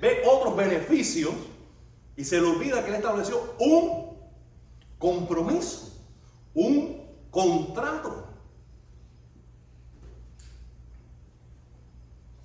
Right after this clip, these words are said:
¿Y cómo puede ser nosotros que, teniendo delante un ejemplo tan gráfico de que la nación fue cortada por desobedecer a Dios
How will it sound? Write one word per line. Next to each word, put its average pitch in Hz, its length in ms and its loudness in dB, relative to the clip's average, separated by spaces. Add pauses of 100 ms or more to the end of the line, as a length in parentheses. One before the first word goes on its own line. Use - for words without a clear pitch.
(220)
¿Y 147 120 -14
cómo 240 260 -16
puede 208 240 -6
ser - 220 -12
nosotros 170 640 -12 (1040)
que, 117 440 -8 (880)
teniendo 220 460 -2
delante 202 480 -2
un 262 200 -4
ejemplo 180 500 -6
tan 226 500 -6
gráfico 156 560 -2
de 110 160 -6
que 117 80 -8
la 117 140 -4
nación 196 680 -6
fue - 460 -8
cortada - 1120 -2 (680)
por 143 180 -4
desobedecer 139 560 -4
a 208 80 0
Dios 170 200 0